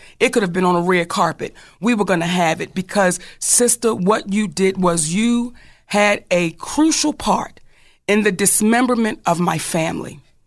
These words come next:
That's why me and Oprah Winfrey has a problem. And for all y'all in here watching right now, for all y'all listening, you ain't gotta guess about it no more. You're getting it from me. And what I would ask y'all,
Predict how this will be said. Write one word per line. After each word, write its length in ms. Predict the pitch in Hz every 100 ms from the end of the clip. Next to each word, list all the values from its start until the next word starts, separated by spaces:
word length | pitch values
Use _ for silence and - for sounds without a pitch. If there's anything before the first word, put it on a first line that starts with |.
| _ _ _ _ _
That's 320 | 139 233 226 185
why 200 | 180 170
me 180 | 180 165
and 100 | -
Oprah 260 | 180 175
Winfrey 280 | 170 170 165
has 220 | 175 165 -
a 40 |
problem. 520 | - 185 170 185 156 - - -
And 160 | 175
for 120 | 170 -
all 240 | 214 240
y'all 200 | 240 220
in 80 | 220
here 160 | 214 202
watching 380 | 214 208 202 202
right 120 | 196
now, 180 | 196 196
for 140 | 196 -
all 220 | 185 214
y'all 200 | 220 202
listening, 380 | 208 208 214 202 - -
you 180 | 202 214
ain't 120 | 208
gotta 200 | 208 196
guess 280 | 180 214 214
about 260 | 190 196 196
it 80 |
no 100 | 190
more. 180 | 190 190
You're 100 | 190 165
getting 240 | 214 190
it 60 | 196
from 220 | 185 196
me. 200 | 202 180
And 160 | 151 160
what 100 | 180
I 80 | 196
would 200 | 220 -
ask 300 | 240 240 -
y'all, 320 | 233 240 226